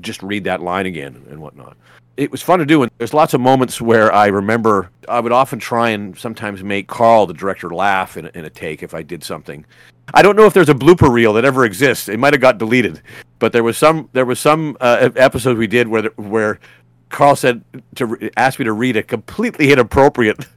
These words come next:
<laughs> rude line as a different version, <laughs> and then we would just watch that back for our own entertainment. And then it probably got deleted, unless he had it on a, he's got it on a, uh,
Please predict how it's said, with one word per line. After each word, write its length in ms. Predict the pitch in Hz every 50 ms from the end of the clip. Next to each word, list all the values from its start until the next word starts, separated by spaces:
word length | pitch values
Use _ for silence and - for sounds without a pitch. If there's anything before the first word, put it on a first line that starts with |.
| _ _ _
<laughs> 240 | _ _ _ _
rude 460 | - 139 160 - 160 151 127 113 135 - - - 160 -
line 380 | - 131 143 143 143 127 123
as 140 | 127 104 -
a 60 | 135
different 340 | 107 - - - 143 117 113
version, 480 | - 147 143 - 180 - - 101 151 240 _ _ - - - - 160 -
<laughs> 360 | - 156 - - _ _ -
and 160 | 160 165 160
then 80 | 160 160
we 80 | 170 180
would 160 | 151 147 139
just 160 | 180 147 -
watch 260 | 170 156 160 160 -
that 220 | - 147 139 117 98
back 220 | 139 139 151 139
for 100 | - 123
our 160 | 113 110 113
own 120 | 123 135 131
entertainment. 640 | 123 117 107 104 - 110 131 139 135 104 95 - - _ - - - _ _ -
And 140 | - - 139
then 100 | 151 165
it 80 | 160 120
probably 260 | - 196 208 180 160
got 180 | 151 160 147 123
deleted, 200 | 131 143 123 110
unless 220 | 127 156 170 -
he 100 | 180 151
had 220 | 131 143 143 131
it 80 | 127 117
on 100 | 117 113
a, 200 | 110 107 107 - _ -
he's 120 | 113 107
got 160 | - 120 117
it 120 | 113 107 104
on 100 | 101 95
a, 280 | 90 - - - -
uh, 240 | 92 87 85 85 80